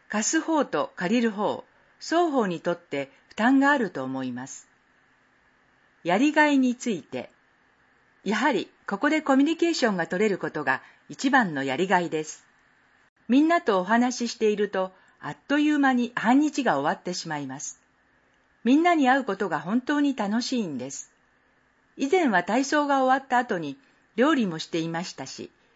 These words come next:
花見などのイベントも行っていました。市に対する要望について。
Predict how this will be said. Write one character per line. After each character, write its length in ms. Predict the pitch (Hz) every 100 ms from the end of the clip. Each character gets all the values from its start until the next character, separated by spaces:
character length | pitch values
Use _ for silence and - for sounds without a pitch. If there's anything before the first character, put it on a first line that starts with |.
| _ _ _
花 280 | - 233 302
見 120 | 311
な 140 | 277 185
ど 120 | 151
の 140 | 131
イ 100 | - 160
ベ 120 | 240
ン 60 |
ト 120 | 262 240
も 160 | 226
行 100 | 202
っ 200 | 196 190
て 120 | -
い 80 | 160
ま 120 | 143 139
し 120 | -
た。 160 | - - _ _ _ _ _ _ _ _ _ _ _ _ _ _ _ _
市 200 | - 349
に 180 | 339 233
対 240 | 196 214
す 160 | 233 247
る 260 | 175 131 -
要 240 | 170 240 254
望 180 | 254
に 160 | 247 233
つ 140 | -
い 100 | 196
て。 260 | - 127 -